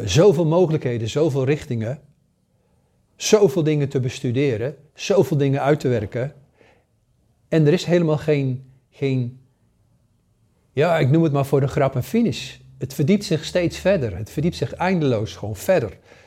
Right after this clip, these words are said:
Dus het idee van die eerste twee jaar,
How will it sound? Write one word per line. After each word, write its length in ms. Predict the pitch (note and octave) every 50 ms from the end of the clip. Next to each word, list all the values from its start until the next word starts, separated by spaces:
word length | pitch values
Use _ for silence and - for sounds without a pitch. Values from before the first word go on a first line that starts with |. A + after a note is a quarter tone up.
| _ _
Dus 160 | - C#3 C3
het 120 | - C3+ -
idee 520 | D3+ D#3 C3+ C#3+ E3+ E3+ D#3+ D3 - - - - _
van 400 | _ - D3 C3 B2+ B2+ A#2 - _ _ _ _ _ _ _ _
die 120 | - D3 E3
eerste 300 | E3+ E3 D#3+ E3 - C#3+
twee 260 | - D3 D#3+ D#3 D3
jaar, 440 | C#3+ C3+ C3 C3 B2 B2 B2 -